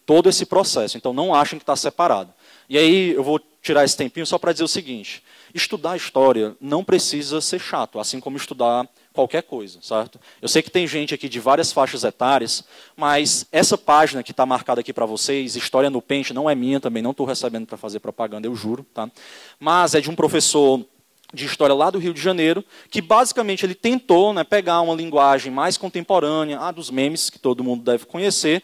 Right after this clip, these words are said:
e utilizar pra, né, trazer um diálogo, uma leitura, certo, mais divertida sobre alguns processos históricos. Então, depois, né, peguem o Instagram de vocês e deem uma olhada, né? No,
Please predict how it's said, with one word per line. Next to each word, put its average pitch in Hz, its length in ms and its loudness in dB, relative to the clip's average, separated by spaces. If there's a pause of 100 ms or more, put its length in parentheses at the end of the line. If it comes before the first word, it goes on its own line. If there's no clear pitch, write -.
(320)
e 254 100 0
utilizar 190 640 0
pra, 156 420 0
né, 143 280 -4 (400)
trazer 202 640 4
um 196 180 -4
diálogo, 165 680 4
uma 196 100 0
leitura, 208 560 0
certo, 180 320 0
mais 208 480 0
divertida 190 720 0 (220)
sobre 180 400 2
alguns 185 300 2
processos 185 480 2
históricos. 147 520 2
Então, 160 380 -2 (180)
depois, 180 540 6
né, 156 100 2
peguem 185 300 2
o 196 40 -2
Instagram 156 380 -2
de 143 100 -8
vocês 165 520 0
e 147 60 -8
deem 165 180 -2
uma 180 80 -2
olhada, 143 400 2
né? 120 80 -4
No, 143 240 -8